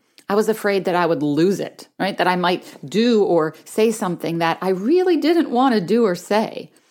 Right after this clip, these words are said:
And especially as a girl or a woman,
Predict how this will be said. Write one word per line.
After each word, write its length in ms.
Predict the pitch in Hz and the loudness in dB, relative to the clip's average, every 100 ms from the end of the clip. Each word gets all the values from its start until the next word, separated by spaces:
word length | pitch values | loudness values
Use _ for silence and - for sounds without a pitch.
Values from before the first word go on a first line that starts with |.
| _ - | _ -4
And 100 | 240 | -2
especially 640 | 254 - 254 339 - 359 208 | -2 -2 -2 0 0 0 0
as 140 | - | -2
a 60 | 156 | -4
girl 400 | 143 185 196 190 | 0 2 2 2
or 100 | 151 | 0
a 80 | |
woman, 500 | 139 147 170 240 262 | -4 -4 -2 -2 -2